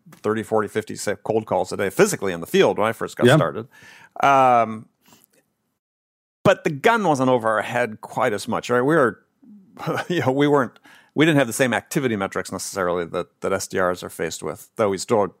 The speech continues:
Speaker 1: doing a ton of activity. So we create this environment that's, that to your point precisely, is doesn't really lend itself to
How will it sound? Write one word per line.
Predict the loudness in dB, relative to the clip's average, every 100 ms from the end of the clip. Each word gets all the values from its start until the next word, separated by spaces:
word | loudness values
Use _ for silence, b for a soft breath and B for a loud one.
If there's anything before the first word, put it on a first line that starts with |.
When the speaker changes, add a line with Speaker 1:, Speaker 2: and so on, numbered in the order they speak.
| -16
Speaker 1:
doing | -2 -2
a | 0
ton | -6
of | -6
activity. | -8 -10 -10 -10 -12 B B B B
So | 0 2
we | 4
create | 0 2 2 2
this | 0
environment | 0 2 2 2 -2 -2
that's, | -4 -4 -10 -10 -12 -16 -10
that | 0 4 4 4 2 _ _ _ _
to | -10 -4
your | -2
point | -2 -4 -8
precisely, | -10 -4 -2 -2 -4 -8 -4
is | -2 -2 -6 -8 -10 -14 b b b b b b _ _ -18
doesn't | -6 -4 -2
really | 0 0
lend | 2 0
itself | -2 -4 -10 -12 -12
to | -4 0 0 0 -4